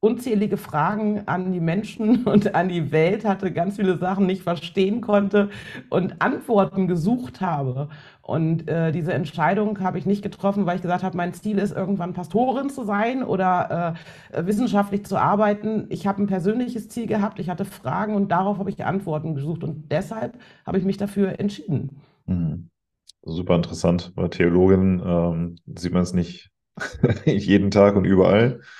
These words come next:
Speaker 2: Das ist schon sehr interess-, sehr interessant, denn es ist ja auch eine Reise. Wenn du sagst, du hast Fragen gehabt, aber die sind nicht alle beantwortet worden oder nicht passend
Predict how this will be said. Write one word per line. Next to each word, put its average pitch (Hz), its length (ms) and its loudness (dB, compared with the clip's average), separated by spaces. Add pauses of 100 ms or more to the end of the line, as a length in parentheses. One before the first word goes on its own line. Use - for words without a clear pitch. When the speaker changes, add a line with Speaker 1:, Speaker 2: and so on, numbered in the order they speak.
(720)
Speaker 2:
Das 123 160 4
ist 139 100 2
schon 110 240 4
sehr 104 200 8
interess-, 92 460 0
sehr 92 200 6
interessant, 95 480 2
denn 90 520 0
es 104 120 -2
ist 143 120 4
ja 123 60 8
auch 107 80 6
eine 98 180 6
Reise. 87 480 4 (100)
Wenn 87 140 -2
du 87 60 2
sagst, 90 460 4 (280)
du - 80 -2
hast - 80 -4
Fragen 101 400 4
gehabt, 85 300 4
aber 82 140 2
die 85 100 0
sind - 160 -4
nicht 87 160 0
alle 87 120 4
beantwortet 82 560 2
worden 82 260 2
oder 82 220 0
nicht 82 300 -4
passend - 480 -4